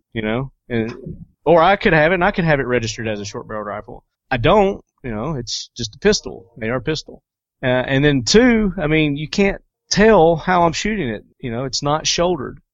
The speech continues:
But that's my whole argument with that, too, is just by somebody misusing what it was intended for doesn't change what it is. You know, it's still an A R pistol,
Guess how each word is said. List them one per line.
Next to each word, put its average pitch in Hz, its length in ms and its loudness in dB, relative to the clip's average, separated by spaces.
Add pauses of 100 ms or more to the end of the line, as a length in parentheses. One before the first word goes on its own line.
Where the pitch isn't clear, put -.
But 131 260 0
that's 202 260 2
my 190 120 6
whole 180 160 6
argument 131 380 2
with 127 80 2
that, 127 80 -4
too, 175 220 2
is 131 260 -2 (160)
just 175 260 -2
by 160 520 2 (340)
somebody 165 480 0
misusing 151 800 0
what 143 120 2
it 151 60 2
was 120 140 -4
intended 165 440 -2
for 135 220 -2
doesn't 135 300 0
change 147 600 -2 (280)
what 143 260 4
it 123 120 6
is. 123 560 2 (180)
You 113 100 -10
know, 123 100 -4
it's 135 140 -2
still 170 600 2
an 135 180 -2
A 139 140 2
R 135 140 4
pistol, 127 520 -2